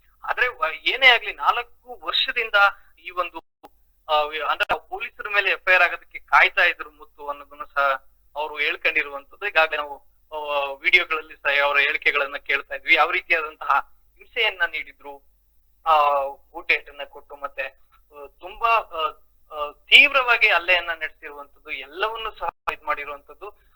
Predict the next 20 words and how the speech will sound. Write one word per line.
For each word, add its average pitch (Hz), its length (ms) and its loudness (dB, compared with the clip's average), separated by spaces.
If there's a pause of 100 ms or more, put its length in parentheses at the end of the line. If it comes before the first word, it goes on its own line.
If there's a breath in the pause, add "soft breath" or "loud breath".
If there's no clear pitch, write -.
ಆಮೇಲೆ 208 380 0
ಮಿಷನ್ 226 300 -2
ಆಸ್ಪತ್ರೆಯಲ್ಲಿ 185 640 -2
ಈಗಾಗಲೇ 165 600 -4
ಹೆಚ್ಚಿನ 208 300 -4
ಚಿಕಿತ್ಸೆಯನ್ನು 220 640 -4
ಕೊಡಿಸಿದ್ದಾರೆ. 160 680 -6
ಜೊತೆಗೆ - 720 -4
ಈಗ 233 180 -4 (120)
ಆತನ 208 340 4
ಸ್ಥಿತಿ - 420 0
ಮತ್ತೆ 190 460 0
ಆರೋಗ್ಯ 196 440 4 (420)
ಸ್ವಲ್ಪ 214 180 -8
ಸುಧಾರಿಸಿದೆ 233 680 0
ಅಂತ 214 160 -2
ಹೇಳಲಾಗ್ತಾ, 180 500 2 (300)
ಹೇಳಲಾಗ್ತಾ 170 520 -2
ಇದೆ. 160 120 -8
ಆದ್ರೆ 220 580 2